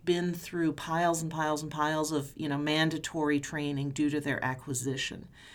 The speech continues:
So I think it's important to start there and recognize that that's happening. One of the worst training experiences I had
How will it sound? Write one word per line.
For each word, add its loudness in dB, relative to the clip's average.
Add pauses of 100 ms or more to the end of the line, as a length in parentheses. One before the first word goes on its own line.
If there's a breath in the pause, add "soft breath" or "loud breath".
(140 loud breath)
So 4
I 4
think 0
it's 0
important 0
to 0
start 2
there 2 (360 loud breath)
and 0
recognize 4
that -8
that's 0
happening. 2
One -4
of -4
the 0
worst 2
training -2
experiences -4
I 2
had -2